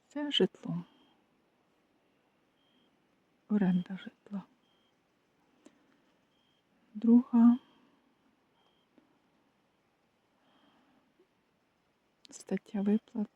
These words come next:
це харчування. Ну, якщо жити, харчуватися тільки однією вермішелью, да? Що називається в Італії паста.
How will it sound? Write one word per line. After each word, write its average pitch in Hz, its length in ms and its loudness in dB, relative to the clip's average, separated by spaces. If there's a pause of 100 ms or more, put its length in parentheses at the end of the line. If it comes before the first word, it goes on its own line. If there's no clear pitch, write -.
це 254 320 0
харчування. 208 840 0
Ну, 254 200 10
якщо 247 360 4
жити, 226 440 -4 (640)
харчуватися - 800 -6
тільки - 420 -10
однією 214 520 2 (600)
вермішелью, 226 720 4
да? 233 280 10 (360)
Що - 240 -6
називається 208 500 2
в 196 40 -12
Італії 190 400 -6
паста. - 500 -16